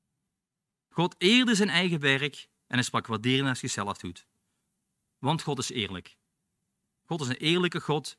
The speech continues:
en dat is een God van waarheid. Er zit geen leugen, God, niks. Hij is waarheid. En eren naar waarde. Weet je, en dat is eigenlijk waarderen, hè. Waarderen is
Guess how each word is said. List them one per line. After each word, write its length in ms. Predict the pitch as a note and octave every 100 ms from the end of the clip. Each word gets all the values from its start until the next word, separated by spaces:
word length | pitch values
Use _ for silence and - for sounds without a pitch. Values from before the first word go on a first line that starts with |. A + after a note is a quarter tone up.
| _
en 180 | A#2 A2+
dat 100 | G2+
is 60 |
een 40 | G2
God 220 | - -
van 140 | C3
waarheid. 600 | A#2 G2+ F#2 F2 F2+ - _ _ _ _
Er 60 | _
zit 160 | A#2+ -
geen 200 | F3 F#3
leugen, 360 | D#3 D3+ D3
God, 320 | - B2+ - -
niks. 360 | B2+ B2+ - - _ _
Hij 140 | G2+
is 100 | F#2
waarheid. 560 | G#2 F2+ E2+ E2 - - _ _ _ _ _ _ _ _ _ _ _ _ _
En 420 | - B2+ C#3+ C3 _
eren 440 | E3 F#3+ G#3 F#3
naar 180 | D3+ C#3
waarde. 440 | A2 G2 F#2+ F2 F2 _ _ _ _ _ _ _ _ _
Weet 160 | B2
je, 60 | C#3
en 80 | B2+
dat 80 | D#3
is 80 |
eigenlijk 320 | F3+ E3 C#3 C3
waarderen, 420 | D3+ C#3+ F#2 F#2
hè. 140 | F3 F#3+ _ _ _ _
Waarderen 720 | - A#2 A#2+ E3+ G3+ G#3+ G3+ E3
is 380 | A#2+ A2+ -